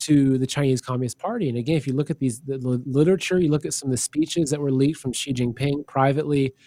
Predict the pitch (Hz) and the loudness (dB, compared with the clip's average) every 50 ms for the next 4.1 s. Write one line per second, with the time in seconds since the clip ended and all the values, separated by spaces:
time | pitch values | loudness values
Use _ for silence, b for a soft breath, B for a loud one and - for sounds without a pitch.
0 | b b b b b - 131 123 120 123 - - 139 - - - 147 175 185 160 | b b b b b -2 0 2 2 0 0 0 -2 0 2 2 4 6 6 6
1 | 135 131 123 - 131 123 - - - 202 226 180 139 123 117 _ _ _ _ _ | 6 4 2 2 0 -2 -2 -2 -2 0 2 4 2 2 0 _ _ _ _ _
2 | _ _ _ _ _ _ _ _ _ _ _ - 139 165 190 226 226 165 151 175 | _ _ _ _ _ _ _ _ _ _ _ 2 6 8 8 10 8 8 6 6
3 | 185 180 165 143 131 139 147 170 - - - 143 123 135 151 170 147 120 113 107 | 8 8 8 6 6 4 2 2 0 -2 -4 0 2 4 4 4 4 4 2 -2
4 | - | -4